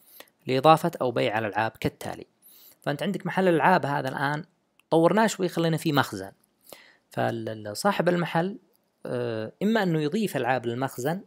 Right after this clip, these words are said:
أو أنه يبيع ألعاب من، آه، آه، المخزن. زين؟ فصار برنامج تفاعلي بشكل أكبر بكثير، يعني برنامج ممكن يشتغل ثلاث، أربع ساعات، خمس ساعات بشكل عادي. خلال الساعة، خلال ال-، ال-، ال-، ال-، الخمس ساعات هذه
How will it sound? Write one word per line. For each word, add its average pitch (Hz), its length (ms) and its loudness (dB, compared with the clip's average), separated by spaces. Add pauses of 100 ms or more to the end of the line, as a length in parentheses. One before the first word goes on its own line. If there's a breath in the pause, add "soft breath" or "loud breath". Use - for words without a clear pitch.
أو 254 200 8
أنه 196 200 0
يبيع 165 500 2 (840 soft breath)
ألعاب 135 380 4
من، 131 260 -4 (260)
آه، 110 360 -8
آه، - 640 -12 (160)
المخزن. 147 440 0 (720 soft breath)
زين؟ 170 300 -4 (280 soft breath)
فصار 233 260 6
برنامج 214 380 4
تفاعلي 165 560 2
بشكل - 320 -4
أكبر 160 380 -2
بكثير، 117 520 -8
يعني 107 160 -6
برنامج 151 380 0
ممكن 160 260 -4
يشتغل 127 360 -6
ثلاث، 131 360 2
أربع 131 280 2
ساعات، 120 400 0
خمس 147 200 -4
ساعات 131 340 -2
بشكل 175 300 -6
عادي. 107 340 0 (920 soft breath)
خلال 160 120 6
الساعة، 151 480 2
خلال 160 360 2
ال-، 139 400 -4
ال-، 131 220 -8
ال-، - 200 -12
ال-، - 180 -10
الخمس 160 360 -6
ساعات 127 420 -2
هذه 190 600 -6